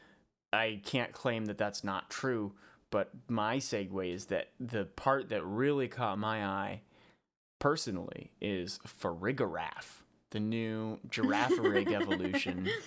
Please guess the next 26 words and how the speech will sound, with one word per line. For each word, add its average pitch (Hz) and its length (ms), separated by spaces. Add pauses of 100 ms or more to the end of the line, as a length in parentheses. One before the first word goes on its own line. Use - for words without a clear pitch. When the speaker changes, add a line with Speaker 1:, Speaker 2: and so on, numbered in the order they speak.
(120)
Speaker 1:
I'm 302 220
a 156 60
sucker 113 400
for 98 160
Johto, 90 680
and 104 200
also 123 400
I 123 100
think 117 220
this 110 160
design 107 480
is 104 200
just - 400 (440)
not 156 160
only 196 260
awesome 117 340
in 104 80
its 101 200
own 101 160
right, 107 320
but 104 100
a 101 60
great 110 360
evolution 110 540
of 92 140
Girafarig. 110 840